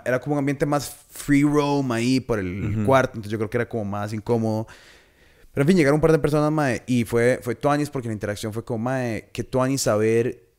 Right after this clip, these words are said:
Speaker 1: o sea, como la verso-, la, la, la, lo que me dijeron fue como, la razón por la cual me gustó tanto oírlos hablar mierda era porque sentía por primera vez o en mucho tiempo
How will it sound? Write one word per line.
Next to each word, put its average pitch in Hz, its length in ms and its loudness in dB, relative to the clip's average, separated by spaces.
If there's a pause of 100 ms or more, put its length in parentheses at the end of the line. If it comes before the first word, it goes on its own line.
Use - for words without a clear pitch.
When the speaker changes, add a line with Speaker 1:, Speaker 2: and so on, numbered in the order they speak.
(200)
Speaker 1:
o - 60 -20
sea, 123 100 -6
como 131 140 -2
la 117 80 0
verso-, 113 160 -2
la, 113 180 0
la, 87 220 -4
la, 90 460 -2
lo 92 120 -2
que 98 60 -6
me 98 80 -2
dijeron 107 140 -2
fue 104 80 -10
como, 101 200 -6 (100)
la 107 260 -2
razón 104 200 -6
por 135 120 -2
la 127 80 0
cual 120 160 -2
me 117 100 -2
gustó 101 320 -8
tanto 113 800 -4
oírlos 104 500 -2
hablar 101 220 2
mierda 101 460 -2 (580)
era 113 200 -2
porque 117 260 -4
sentía 110 800 0 (720)
por 110 180 2
primera 104 320 -4
vez 117 340 2
o 92 140 -4
en 95 80 -6
mucho 104 260 -6
tiempo 107 520 0